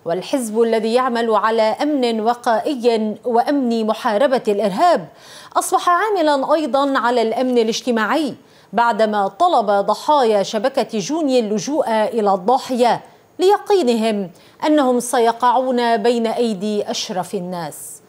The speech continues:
وما برز من معلومات عن ملف شبكة جوني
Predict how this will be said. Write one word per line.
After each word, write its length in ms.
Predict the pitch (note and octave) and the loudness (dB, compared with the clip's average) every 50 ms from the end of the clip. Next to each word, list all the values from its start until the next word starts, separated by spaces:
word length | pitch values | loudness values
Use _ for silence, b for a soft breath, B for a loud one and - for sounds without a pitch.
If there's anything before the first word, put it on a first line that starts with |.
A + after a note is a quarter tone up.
| B B B B B B | B B B B B B
وما 340 | G#3+ A3 A3 G3+ G3+ F#3+ F3+ | -2 0 0 2 2 0 0
برز 380 | E3+ F#3+ A#3 B3 A#3+ A3 F#3 A3 | 2 2 2 4 2 2 2 2
من 260 | A3 A3 A3 G#3+ G#3+ | 0 0 0 0 0
معلومات 540 | G#3+ G3+ G#3+ G#3 G#3 G3+ A#3+ C#4 C#4+ C#4 C4 | 0 0 0 0 2 2 2 0 2 2 2
عن 420 | A#3+ A#3 A3+ A3 F3+ G3+ A3 A3 | 2 2 0 -2 -2 -2 -2 -2
ملف 320 | G#3+ G#3+ A#3 C4+ B3 - B3+ | 0 0 0 -2 -2 -2 -4
شبكة 580 | A3 - A#3+ G#3 A#3+ B3+ - B3 A#3 - A#3 | -4 -2 -2 -2 -2 0 0 -2 -2 -2 -4
جوني 480 | G3+ G#3+ E4+ F#4 D#4 B3+ B3+ B3 G#3 | -2 0 0 0 2 2 2 2 2